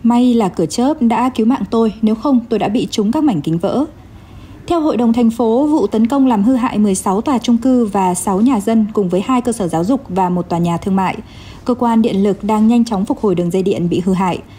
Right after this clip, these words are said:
Đài truyền hình C G T N của Trung Quốc cũng đăng tải video cho thấy nhiều xe hơi bốc cháy và tên lửa rơi xuống cạnh một ngôi nhà, khiến tường, cửa sổ và mái nhà bị hư hại.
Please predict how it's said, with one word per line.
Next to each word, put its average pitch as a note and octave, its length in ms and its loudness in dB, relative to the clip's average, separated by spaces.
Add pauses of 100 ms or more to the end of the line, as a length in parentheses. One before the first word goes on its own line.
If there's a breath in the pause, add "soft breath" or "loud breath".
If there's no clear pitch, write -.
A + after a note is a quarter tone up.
(400 loud breath)
Đài B3+ 180 0
truyền C4 160 2
hình A#3+ 240 4
C - 140 -4
G C#4 320 2 (180)
T - 20 0 (240)
N A#3+ 60 2
của A3 120 0
Trung A#3 300 0
Quốc D4 260 2
cũng B3 260 2
đăng A#3+ 180 2
tải F#3+ 220 0
video G#3 300 0
cho G3+ 140 -4
thấy G3+ 340 0 (280 loud breath)
nhiều B3+ 220 4
xe C4+ 140 -2
hơi C4 220 2
bốc D4+ 160 -2
cháy A3 280 0
và B3+ 100 -2
tên G#3+ 200 0
lửa F#3 140 2
rơi A3 240 0
xuống G#3 300 0
cạnh A3 240 0
một F#3 140 0
ngôi G3 120 2
nhà, F3+ 240 2 (300 loud breath)
khiến A3 180 0
tường, A3+ 300 0 (100)
cửa G3 120 0
sổ F3 400 -2
và F#3 80 0
mái F3+ 280 0
nhà A#3 200 2
bị F3 180 -4
hư F#3 80 0
hại. F#3+ 220 -2